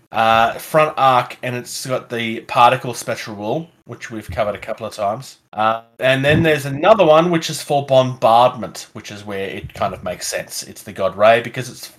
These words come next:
shooting down onto the planet. Lock of two plus,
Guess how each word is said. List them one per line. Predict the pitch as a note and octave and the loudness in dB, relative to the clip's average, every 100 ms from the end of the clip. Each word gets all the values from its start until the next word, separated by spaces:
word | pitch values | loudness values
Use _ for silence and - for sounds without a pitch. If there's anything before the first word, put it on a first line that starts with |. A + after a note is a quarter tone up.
| _ - | _ -16
shooting | - A#2 G2 G2 | -10 -10 -10 -8
down | F#2+ F#2 | -6 -6
onto | F2+ - | -8 -14
the | |
planet. | E2+ A2 F#2 - _ _ - - _ | -8 -6 -6 -8 _ _ -20 -20 _
Lock | C#3 C#3+ | 0 0
of | B2 - | -4 -10
two | - - F#3+ F3+ | -14 -2 0 0
plus, | D3+ G#2+ - - - | 0 0 0 -8 -10